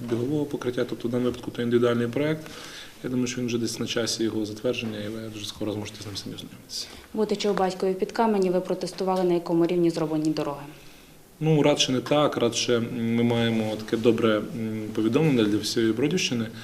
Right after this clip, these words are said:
Speaker 1: оскільки зі ста семидесяти з копійкою мільйонів гривень, котрі в цьому році з обласного бюджету виділені на дороги, з обласного бюджету на дороги,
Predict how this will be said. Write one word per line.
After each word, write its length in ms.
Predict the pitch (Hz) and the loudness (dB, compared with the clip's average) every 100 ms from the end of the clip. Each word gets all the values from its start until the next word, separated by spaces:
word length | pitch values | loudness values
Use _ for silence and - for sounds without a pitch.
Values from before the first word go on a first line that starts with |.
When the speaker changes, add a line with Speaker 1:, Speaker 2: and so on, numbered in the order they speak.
| - - - - | -14 -16 -18 -10
Speaker 1:
оскільки 420 | - - 113 - 107 | -6 0 2 4 4
зі 80 | |
ста 280 | 110 - 113 | 2 0 -2
семидесяти 680 | - 120 113 110 - 113 - | -2 -2 -2 -4 -4 -4 -4
з 60 | |
копійкою 440 | - - 117 113 110 | -4 -2 -2 0 -2
мільйонів 280 | 110 110 107 | 0 -2 -2
гривень, 320 | 110 110 110 | -2 -2 -4
котрі 280 | 104 - 107 | -6 -4 -4
в 40 | |
цьому 260 | - 113 113 | -2 -4 -2
році 240 | 110 110 | -4 -2
з 80 | 110 | -4
обласного 340 | 113 - 113 | -4 -4 -2
бюджету 360 | 113 117 110 110 | -2 0 0 0
виділені 280 | 110 110 110 110 110 | -2 -4 -8 -8 -8
на 60 | 113 | -6
дороги, 260 | 127 175 190 - - - | -2 -2 -2 -8 -16 -8
з 80 | 107 | -4
обласного 360 | 107 110 113 101 | -4 -4 -8 -8
бюджету 320 | 107 - - - | -10 -10 -12 -12
на 80 | 117 | -10
дороги, 280 | 120 160 | -6 -4